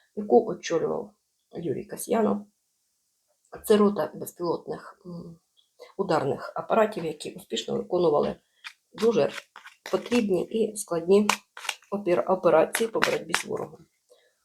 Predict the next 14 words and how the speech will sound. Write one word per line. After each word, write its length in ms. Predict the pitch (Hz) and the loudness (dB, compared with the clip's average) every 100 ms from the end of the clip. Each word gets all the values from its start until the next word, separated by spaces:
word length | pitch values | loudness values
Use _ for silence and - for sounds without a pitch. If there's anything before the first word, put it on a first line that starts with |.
| _ _ - - - | _ _ -14 -10 -8
Е, 240 | - - - 175 | -6 -8 -4 0
ну, 180 | 185 240 - - - | 2 2 2 -8 -10
в 100 | 180 | -8
соцмережах 880 | 202 208 - 190 233 247 208 - - - - - _ _ _ - _ - - - - | -2 -2 2 4 4 2 -2 -4 -12 -18 -20 -20 _ _ _ -20 _ -6 -6 -8 -4
розгорається, 720 | 208 202 196 175 180 - - - - - | 0 4 4 4 0 -2 -2 -4 -14 -14
м, 360 | 170 - 147 - | -10 -8 -8 -8
скандал, 640 | - 165 160 165 226 - _ | -2 0 2 2 0 -4 _
розгорається, 720 | 185 185 190 185 175 175 - 156 175 _ _ _ _ _ _ _ _ _ _ _ _ | -14 -10 -6 -2 -2 -4 -4 -6 -6 _ _ _ _ _ _ _ _ _ _ _ _
е, 260 | - 180 151 | -6 0 0
значить, 260 | 175 175 - | 0 -4 -4
існує 260 | 208 190 175 | 2 4 4
думка, 340 | 180 156 170 | 4 2 -2
що 400 | - - 170 - - | -6 0 0 0 -8
це, 160 | - | -2